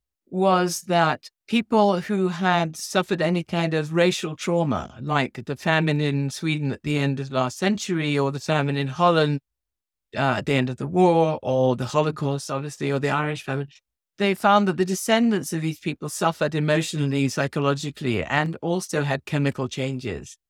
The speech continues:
So this, ha-, and then with, with, then they did pat-, uh, experiments with nematode worms, which is a classical way of doing experiments 'cause there are many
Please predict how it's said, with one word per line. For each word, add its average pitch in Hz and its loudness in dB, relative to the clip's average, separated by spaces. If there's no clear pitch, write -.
So 190 2
this, 214 -2
ha-, 190 -2
and 190 4
then 190 2
with, 175 0
with, 165 -4
then 180 0
they 185 4
did 170 -4
pat-, 185 -4
uh, 156 -8
experiments 165 -2
with 165 -4
nematode 160 0
worms, 156 2
which 139 -8
is 139 -4
a 139 -8
classical 123 -8
way 127 -6
of 120 -6
doing 135 -12
experiments 147 -2
'cause 143 -6
there 143 -4
are 139 -2
many 139 0